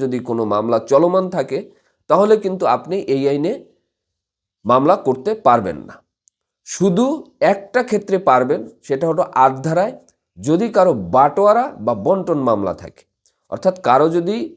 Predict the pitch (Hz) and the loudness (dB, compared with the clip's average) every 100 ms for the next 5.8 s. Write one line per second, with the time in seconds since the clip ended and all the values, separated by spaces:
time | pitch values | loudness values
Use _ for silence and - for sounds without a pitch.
0 | _ _ 90 113 151 170 226 226 202 175 | _ _ -2 2 2 2 -2 0 0 2
1 | 156 151 123 165 190 151 143 143 - 151 | 0 0 -6 -8 -6 -2 -2 -4 -2 -2
2 | 170 220 220 240 202 185 185 151 151 190 | 0 -4 -4 -8 -4 0 2 0 0 -4
3 | 185 170 165 143 127 147 - 147 143 156 | -2 -4 0 0 0 -4 -6 -8 -8 -4
4 | 120 - 110 113 110 131 147 185 170 196 | -2 0 0 0 0 -2 0 -2 -2 -4
5 | 208 _ _ _ - 151 196 | -6 _ _ _ 0 4 4